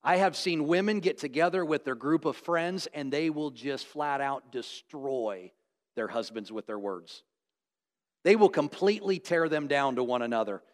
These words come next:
They'll tear their husbands down. They will belittle them in front of the kids. I want to tell you, I'm so thankful for my wife. She doesn't do that to me.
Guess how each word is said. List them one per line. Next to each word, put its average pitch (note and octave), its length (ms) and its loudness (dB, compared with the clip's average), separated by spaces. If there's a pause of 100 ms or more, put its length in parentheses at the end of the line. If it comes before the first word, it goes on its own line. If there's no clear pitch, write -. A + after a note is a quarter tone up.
(400)
They'll D#3+ 200 4
tear A3 360 -2
their G3 160 0
husbands D#3 480 -2
down. F#3 360 0
They E3 100 4
will C#3+ 160 2
belittle D#3 480 2
them F#3+ 200 2
in D3+ 80 -2
front D#3+ 240 0
of C3 100 -4
the B2+ 60 -10
kids. F3+ 540 -4 (1160)
I F3 80 4
want G#3+ 140 4
to F3+ 60 0
tell F#3 160 4
you, E3 120 2
I'm G#3 140 2
so F#3 260 2
thankful F3+ 500 -2
for D#3+ 160 -4
my D3 240 2
wife. B2+ 320 2
She F#3+ 160 -6
doesn't E3 500 -2
do D#3 260 -2
that C3+ 320 0
to C3+ 100 -6
me. C3+ 200 -2